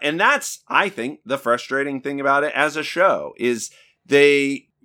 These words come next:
when it was first sort of starting, it was just kind of like, uh, uh, C S I, but with weird shit.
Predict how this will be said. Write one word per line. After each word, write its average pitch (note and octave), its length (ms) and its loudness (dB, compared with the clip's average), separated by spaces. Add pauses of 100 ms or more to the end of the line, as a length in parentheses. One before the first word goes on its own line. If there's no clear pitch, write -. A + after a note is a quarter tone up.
when D#3+ 300 0
it F3+ 160 0
was D3 160 -4
first D#3 280 -2
sort A#2+ 180 -4
of - 100 -12
starting, G3+ 600 2 (440)
it C3+ 240 0
was C#3+ 220 0
just F3 240 -2
kind F3+ 340 0
of E3 100 2
like, C3+ 540 2
uh, G#2+ 640 2
uh, G2+ 200 -2
C E3 280 -2
S D#3 180 0
I, C#3 460 2 (100)
but A#2 360 2
with B2+ 200 0
weird G#2+ 400 -8
shit. - 300 -14